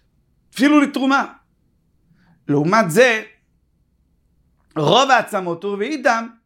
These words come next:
לא. זה לא מטמא באוהל ולא נזיר מגלח על זה, לא, לכל. ומקצתן, מקצת האחר של הזקנים היו אומרים, אף רוב העצמות ורביעי דם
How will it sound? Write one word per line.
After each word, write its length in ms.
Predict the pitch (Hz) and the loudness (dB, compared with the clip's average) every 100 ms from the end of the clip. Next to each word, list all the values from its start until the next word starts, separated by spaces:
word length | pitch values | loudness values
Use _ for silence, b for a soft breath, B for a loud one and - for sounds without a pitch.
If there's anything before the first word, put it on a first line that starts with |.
| _ | _
לא. 420 | 220 330 311 - - _ _ _ _ _ | -4 -2 -2 -6 -16 _ _ _ _ _
זה 160 | 147 175 | -6 -2
לא 100 | 208 | -2
מטמא 360 | 202 196 202 | -2 -2 -2
באוהל 420 | 190 214 240 226 196 | -2 2 4 2 2
ולא 320 | 202 220 208 | 4 4 4
נזיר 280 | 208 170 220 | 0 0 -2
מגלח 420 | 208 214 240 226 | 2 2 2 2
על 120 | 220 | 0
זה, 100 | 196 | -2
לא, 180 | 233 294 | 2 2
לכל. 380 | 254 - 302 - - _ _ _ _ _ _ _ _ _ _ _ _ B B B B B | 2 0 -4 -4 -10 _ _ _ _ _ _ _ _ _ _ _ _ B B B B B
ומקצתן, 840 | 220 226 - - 196 196 214 233 190 | 4 4 2 0 0 2 4 4 0
מקצת 380 | 175 - 254 254 | -8 -8 -8 -6
האחר 280 | 220 233 269 | -6 -4 -4
של 180 | 233 226 | -2 -4
הזקנים 440 | 196 - 196 190 | -4 -2 -4 -2
היו 200 | 185 185 | -2 -2
אומרים, 380 | 185 180 180 165 _ _ _ _ _ _ _ _ | -2 -4 -6 -10 _ _ _ _ _ _ _ _
אף 300 | 226 294 - | 0 0 0
רוב 240 | 269 320 311 | 2 2 4
העצמות 500 | 277 285 285 294 285 | 0 -4 -4 -4 -6
ורביעי 400 | 277 269 277 226 | -8 -6 -6 -2
דם 200 | 302 | -2